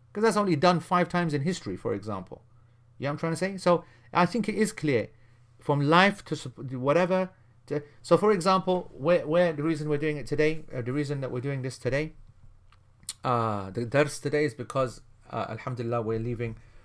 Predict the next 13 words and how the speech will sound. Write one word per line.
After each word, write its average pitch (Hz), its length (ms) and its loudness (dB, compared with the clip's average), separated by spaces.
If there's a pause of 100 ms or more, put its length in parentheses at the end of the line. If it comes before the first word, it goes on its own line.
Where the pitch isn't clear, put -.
(160)
for 113 380 0
Umrah, 131 460 0 (600)
uh, 117 380 0
tomorrow. 120 520 -2 (680)
And 143 420 0
our 143 200 2
group, 175 520 0 (420)
okay, 131 500 -4 (380)
our 131 280 2
group 160 580 2 (720)
that 123 340 -4
is 127 240 -4
leaving, 151 640 -4